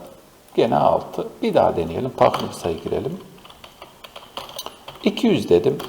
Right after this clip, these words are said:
Enter'ladım. Sıfır ile iki yüz arası toplamın yaz-, e, yirmi bin yüzmüş. İki yüzün rakamlarının toplamı ikiymiş. Bir de yüzü toplayalım. Yüz dedim.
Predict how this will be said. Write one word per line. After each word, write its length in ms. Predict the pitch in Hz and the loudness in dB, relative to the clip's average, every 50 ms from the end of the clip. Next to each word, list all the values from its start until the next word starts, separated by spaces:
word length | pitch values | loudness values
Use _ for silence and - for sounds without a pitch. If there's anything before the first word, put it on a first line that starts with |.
| - - | -8 -4
Enter'ladım. 640 | - - - - - - - - 76 85 - 165 190 - - - - - - - | -4 -4 -4 -4 -6 -8 -6 -4 -4 -4 -2 -2 -4 -6 -8 -16 -20 -20 -20 -20
Sıfır 340 | - - - 208 196 208 196 | -14 2 4 4 6 6 4
ile 140 | 170 156 151 | 4 4 2
iki 140 | 143 - 165 | 0 0 0
yüz 100 | 147 147 | 2 2
arası 260 | 147 120 113 - - | 4 2 2 0 0
toplamın 440 | 151 147 147 - 113 104 98 98 98 - - - - - | -2 -2 2 4 4 4 4 2 -2 -6 -10 -8 -4 -2
yaz-, 240 | 135 120 - - - - - - - - 131 | -2 -2 -2 -6 -12 -18 -20 -20 -14 -8 -2
e, 60 | 117 107 101 107 104 - 104 101 - - - - - - - - - - - - | 0 0 2 2 2 2 2 0 0 -2 -6 -12 -16 -20 -20 -20 -20 -18 -4 2
yirmi 340 | 151 160 151 139 127 107 | 2 4 4 4 4 2
bin 220 | - 101 98 110 131 | 2 2 2 2 0
yüzmüş. 460 | 156 160 - 180 180 180 180 - - - - - - - - - - - - - | -2 -2 -2 -2 -4 -4 -6 -8 -14 -16 -18 -20 -20 -20 -20 -20 -20 -14 -8 -8
İki 220 | 247 - - - | -8 -4 -2 0
yüzün 480 | 165 139 113 107 - 151 160 170 - - 131 | 0 2 0 0 -2 -4 -6 -6 -6 -2 2
rakamlarının 560 | 139 143 139 - 139 - 104 95 92 92 - - | 2 2 2 2 0 2 2 2 2 2 0 0
toplamı 480 | - 123 - - - 110 135 165 - - - - - - - - - - - - | -2 -2 0 0 -2 -4 -4 -4 -6 -10 -12 -18 -20 -20 -20 -20 -20 -20 -18 -16
ikiymiş. 500 | 139 - - - - - - - - - | -14 -10 -8 -8 -8 -8 -10 -10 -4 4
Bir 200 | 208 202 190 - | 6 6 6 6
de 60 | - | 4
yüzü 300 | 131 131 147 147 147 147 | 2 0 0 0 0 0
toplayalım. 640 | 127 - - - - - - - 160 135 - 135 160 - - - - - - - - - - - - - - - - - - - - | 2 2 2 2 0 -2 -6 -4 -4 -2 -4 -4 -6 -8 -14 -18 -20 -20 -20 -20 -20 -20 -20 -20 -20 -20 -20 -20 -20 -20 -14 -6 -4
Yüz 240 | 143 147 143 - | -4 -2 -2 0
dedim. 380 | - 151 147 156 151 151 151 - | 0 2 2 0 -2 -4 -6 -8